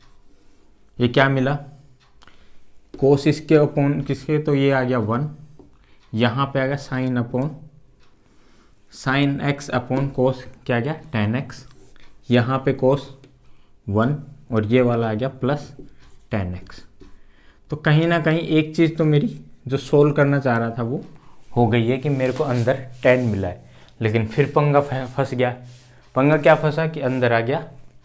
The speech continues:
वन। अब वन से तो फिर, फिर भी कुछ कैंसिल आउट होने के चांसेस नहीं दिख रहे। तो अब मुझे क्या करना है कि वन टेन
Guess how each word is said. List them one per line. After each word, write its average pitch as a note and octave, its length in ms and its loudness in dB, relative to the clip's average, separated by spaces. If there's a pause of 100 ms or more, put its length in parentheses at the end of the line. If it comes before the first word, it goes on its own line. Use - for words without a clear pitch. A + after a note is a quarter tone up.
(160)
वन। D3+ 280 4 (1200)
अब B2 120 4
वन A#2+ 240 0
से B2+ 160 -2
तो B2 100 -4
फिर, - 400 -8
फिर C#3+ 180 6
भी D#3+ 120 8
कुछ F3 200 0
कैंसिल D#3+ 380 2
आउट D3+ 180 6
होने C3+ 220 2
के C3+ 80 2
चांसेस C3 460 -2 (560)
नहीं C#3+ 240 4
दिख C3+ 180 0
रहे। G#2 140 0 (1200)
तो - 80 -6
अब D3 160 4
मुझे C#3+ 240 2
क्या C#3 220 0
करना G2+ 300 -4
है F#2+ 120 -12 (1500)
कि G3 120 2 (580)
वन F#3 540 2
टेन F3 280 2